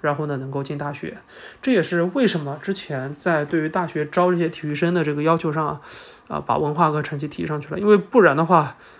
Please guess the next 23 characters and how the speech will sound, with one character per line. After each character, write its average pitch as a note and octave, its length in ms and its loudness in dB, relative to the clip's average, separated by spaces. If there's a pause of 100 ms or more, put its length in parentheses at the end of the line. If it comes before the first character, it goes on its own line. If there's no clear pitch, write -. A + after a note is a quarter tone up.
呃， - 180 -4 (140)
太 - 240 8
多 G3+ 160 4
的 F#3+ 80 6
人 C#3 260 2
就 D#3 140 -2
是 D3+ 200 -2
利 G3 160 0
用 E3+ 180 2
体 - 180 -6
育 D#3+ 100 0
最 G#3 140 4
好 D3+ 160 0
的 D3+ 100 0
体 - 200 -4
育 D3 40 0
资 D3 160 -6
源， C#3+ 280 -4 (280)
结 E3+ 140 2
果 D#3+ 100 0
最 G3 140 2
后 G3+ 160 4
呢 D#3+ 220 2